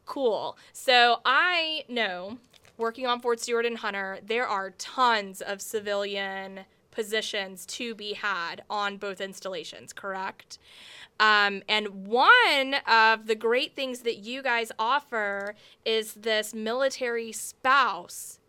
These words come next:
preference program. Can you guys tell me a little bit more about that program?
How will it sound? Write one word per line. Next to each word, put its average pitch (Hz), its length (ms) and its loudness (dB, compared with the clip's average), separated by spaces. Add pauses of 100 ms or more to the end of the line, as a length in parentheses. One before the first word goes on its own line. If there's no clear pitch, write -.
preference 208 480 -6
program. - 520 -14
Can 220 180 -14
you 233 100 -10
guys 262 240 -2
tell 226 220 -6
me 262 220 -8
a - 80 -10
little 220 280 -12
bit 226 200 -6
more 214 380 -10
about 202 240 -6
that - 140 -10
program? 240 420 -8